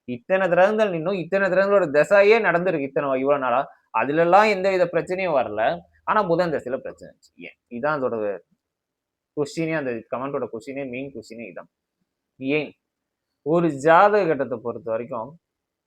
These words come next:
லக்கணத்துக்கு யோகர், யோகாதிபதிகள் அப்படின்னு சொல்லக்கூடிய கிரகங்கள் நிறைந்து நிற்க வேண்டும். இதான் சார் பேஸ். ஒரு ஜாதகத்துல ஒரு ஜோசியம் அப்படின்னா ஃபர்ஸ்ட் ஃபர்ஸ்ட் என்ன சொல்லுவோம்? காலபுருஷ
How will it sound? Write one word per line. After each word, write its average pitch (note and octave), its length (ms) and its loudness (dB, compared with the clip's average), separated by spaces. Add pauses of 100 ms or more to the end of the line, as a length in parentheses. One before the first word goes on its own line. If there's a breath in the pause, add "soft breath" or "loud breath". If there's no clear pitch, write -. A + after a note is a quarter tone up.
லக்கணத்துக்கு F#3+ 720 2 (180)
யோகர், F3+ 520 4 (280)
யோகாதிபதிகள் E3 1080 2
அப்படின்னு C3+ 300 -8
சொல்லக்கூடிய B2 640 -4 (400)
கிரகங்கள் D3 480 0
நிறைந்து F3 540 -4
நிற்க B2+ 280 -6
வேண்டும். G2 280 -16 (800)
இதான் D#3+ 300 -2
சார் D#3 180 -2
பேஸ். B2+ 260 -10 (100)
ஒரு A#2+ 180 -10
ஜாதகத்துல D#3 460 2
ஒரு C#3+ 160 0
ஜோசியம் D#3 320 -4
அப்படின்னா C#3 260 -6
ஃபர்ஸ்ட் - 200 -4
ஃபர்ஸ்ட் - 160 -14
என்ன C#3 140 -6
சொல்லுவோம்? A#2 340 -8
காலபுருஷ C#3+ 540 0